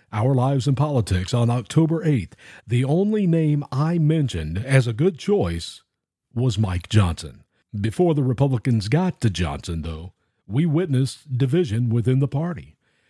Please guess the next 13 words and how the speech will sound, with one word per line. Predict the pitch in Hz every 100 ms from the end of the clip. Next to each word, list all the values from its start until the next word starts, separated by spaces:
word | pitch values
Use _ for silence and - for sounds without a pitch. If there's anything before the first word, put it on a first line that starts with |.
| -
And | 127 127
just | 110 190 -
as | 165 139 -
intersectionality | 151 151 117 147 - 110 127 123 87 78
results | 76 110 135 131 -
in | 110
division | 92 104 131 107 98
and | 87
polarization, | 127 139 113 92 78 139 143 71 67 76 _ _ -
we | 135 185
can | 170
also | 165 196 - 160
see | - 127 117 147